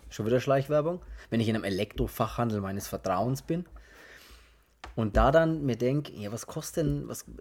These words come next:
was kostet denn sowas normalerweise im Internet?“ Und dann geht's manchmal, dann denk ich mir, die verwenden bestimmt einen Störsender.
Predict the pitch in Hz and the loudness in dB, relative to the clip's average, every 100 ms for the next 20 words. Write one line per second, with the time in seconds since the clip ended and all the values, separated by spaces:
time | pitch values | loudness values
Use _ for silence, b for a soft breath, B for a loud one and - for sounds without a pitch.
0 | 113 110 - - 175 - 127 127 127 135 | -8 -6 -6 -4 -6 -4 -4 0 0 0
1 | 151 107 110 131 160 131 101 98 - _ | 0 0 0 -2 -4 -2 -4 -6 -12 _
2 | _ - 95 107 131 151 _ - 151 143 | _ -16 -8 -6 -6 -8 _ -10 -10 -6
3 | 120 101 101 98 104 120 120 110 104 117 | -6 -6 -8 -8 -6 -4 -6 -6 -2 2
4 | 147 131 - 175 156 - 139 131 98 101 | 2 0 -4 -4 -6 -6 -6 -6 -10 -12